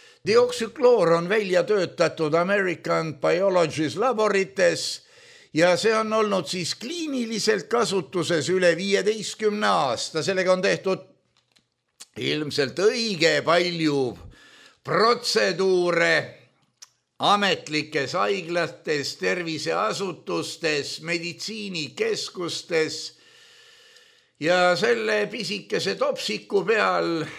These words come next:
noh, sihuke pisikene pudelikene on tema, ma ei tea, kakskümmend mlli läheb sinna sisse võib-olla. Selle peale on kirjutatud, et pane kümme tilka galloni vee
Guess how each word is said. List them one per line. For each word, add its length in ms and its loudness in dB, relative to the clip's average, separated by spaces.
noh, 100 -8
sihuke 480 -4
pisikene 1000 -6
pudelikene 840 0
on 240 -4
tema, 240 0
ma 160 -4
ei 80 -6
tea, 240 2
kakskümmend 720 -4
mlli 640 6
läheb 320 0
sinna 240 -2
sisse 480 -4
võib-olla. 720 0
Selle 480 -2
peale 240 4
on 160 0
kirjutatud, 960 0
et 400 -6
pane 560 0
kümme 720 0
tilka 640 -4
galloni 800 0
vee 400 2